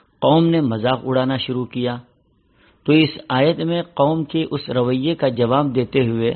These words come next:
حضرت نوح علیہ الصلوۃ والسلام نے فرمایا کہ ابھی تم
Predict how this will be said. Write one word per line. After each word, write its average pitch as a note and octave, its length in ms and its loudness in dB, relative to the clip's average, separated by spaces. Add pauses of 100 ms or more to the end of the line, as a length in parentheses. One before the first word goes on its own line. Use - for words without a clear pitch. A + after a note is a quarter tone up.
حضرت A#2 180 -6
نوح C#3 240 0
علیہ A#2+ 180 0
الصلوۃ A#2 460 0
والسلام A#2 480 -2
نے A2 180 -2
فرمایا G#2 440 -2 (720)
کہ - 80 -2
ابھی B2 300 2
تم D#3+ 260 -4